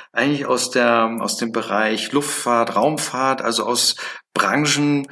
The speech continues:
wo also Fehler unbedingt zu vermeiden sind. Und, ähm, das Swiss Cheese Modell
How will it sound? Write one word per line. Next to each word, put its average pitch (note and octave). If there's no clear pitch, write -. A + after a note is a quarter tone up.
wo C3+
also B2
Fehler C3+
unbedingt C3+
zu -
vermeiden A#2+
sind. -
Und, A2+
ähm, A2
das G2+
Swiss -
Cheese G#3
Modell A#2+